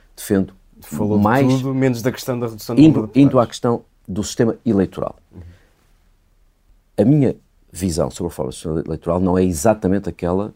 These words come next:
Speaker 1: que o P S D agora apresentou.
Speaker 2: Uhum.
Speaker 1: Eh, quando fiz a minha declaração de candidatura,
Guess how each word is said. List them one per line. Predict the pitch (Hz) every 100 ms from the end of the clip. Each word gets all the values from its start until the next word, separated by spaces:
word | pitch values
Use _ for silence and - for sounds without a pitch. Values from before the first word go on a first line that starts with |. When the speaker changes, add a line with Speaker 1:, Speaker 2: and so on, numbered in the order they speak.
| _
Speaker 1:
que | - 98
o | 104
P | - 92
S | 85 -
D |
agora | 98 95
apresentou. | 95 101 107 95 - _
Speaker 2:
Uhum. | 95 87 - -
Speaker 1:
Eh, | - - - _ _ _ - _
quando | 82 69 50
fiz | - 90
a |
minha | 90 82
declaração | - 76 76 80
de | 71
candidatura, | 73 69 - 101 104